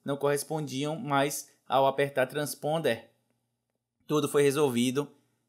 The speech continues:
Basta você ajustar aí no, na tecla transponder, que no seu piano roll vai corresponder com as teclas que você tocar. Se tiver alguma dúvida, deixa aí nos comentários que eu tento ajudar, tá? Estou abrindo aí as configurações, basta você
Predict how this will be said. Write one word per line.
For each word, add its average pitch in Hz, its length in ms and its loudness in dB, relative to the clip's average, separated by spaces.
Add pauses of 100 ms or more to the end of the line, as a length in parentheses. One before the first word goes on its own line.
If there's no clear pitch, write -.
(100)
Basta 123 320 -2
você 117 580 -4 (300)
ajustar 123 520 0
aí 113 140 0
no, 104 540 -6
na 107 180 -2
tecla 113 320 -8
transponder, 131 800 -4 (600)
que 117 500 -6
no 117 100 -8
seu 123 140 -4
piano 120 340 -4
roll 107 240 -4
vai 110 200 -4
corresponder 107 680 -10 (200)
com 127 120 -8
as 123 120 -4
teclas 117 400 -6
que 120 100 -10
você 110 220 -8
tocar. - 440 -6 (360)
Se - 80 -16
tiver 135 160 0
alguma 220 200 2
dúvida, 208 400 -2
deixa 185 300 -2
aí 190 80 -2
nos 180 100 -8
comentários 175 600 2
que 170 80 -6
eu 151 40 -8
tento 147 200 -6
ajudar, 135 320 -2
tá? 127 420 0 (380)
Estou - 200 0
abrindo 220 220 0
aí 214 140 0
as 208 100 0
configurações, 202 720 2
basta 175 300 0
você 160 540 -4